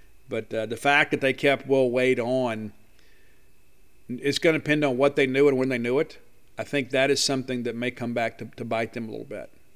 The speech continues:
Uh, they don't look repentant. When you keep the guy that was caught on tape when you keep him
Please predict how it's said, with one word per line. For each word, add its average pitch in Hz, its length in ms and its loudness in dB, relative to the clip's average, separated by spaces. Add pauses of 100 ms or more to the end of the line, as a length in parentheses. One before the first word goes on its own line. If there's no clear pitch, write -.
(680)
Uh, 104 140 -14
they 123 120 -2
don't 139 220 0
look 135 200 0
repentant. 120 540 -6
When 123 180 -6
you 131 100 -2
keep 156 300 -4
the 135 80 -6
guy 123 440 -2 (540)
that 135 100 0
was 123 180 -2
caught 131 300 0
on 131 120 -2
tape 131 380 -2 (280)
when 127 120 -6
you 120 80 -4
keep 147 280 0
him 165 200 0